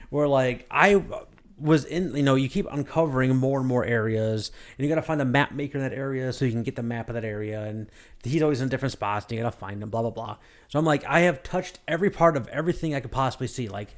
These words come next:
there's this one room that I can't do anything with, I didn't think I could do anything with. Like, what the hell am I supposed to do?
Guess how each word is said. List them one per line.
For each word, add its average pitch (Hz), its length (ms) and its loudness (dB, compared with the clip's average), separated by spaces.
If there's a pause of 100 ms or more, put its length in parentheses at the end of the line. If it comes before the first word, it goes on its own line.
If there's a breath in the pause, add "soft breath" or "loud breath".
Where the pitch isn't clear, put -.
(340 soft breath)
there's 139 140 -2
this 110 140 -4
one 180 200 4
room 160 240 2
that 127 100 0
I 120 40 -4
can't 170 320 -2
do 147 120 -2
anything 123 360 -6
with, 110 220 -4
I 120 100 -6
didn't 139 160 -2
think 160 120 2
I 139 40 2
could 127 140 -4
do 113 100 -4
anything 107 320 -8
with. 107 280 -8 (280 soft breath)
Like, 131 80 0
what 175 100 -2
the 151 60 -6
hell 156 200 -4
am 139 60 -4
I 131 60 -4
supposed 107 380 -10
to - 60 -14
do? - 180 -16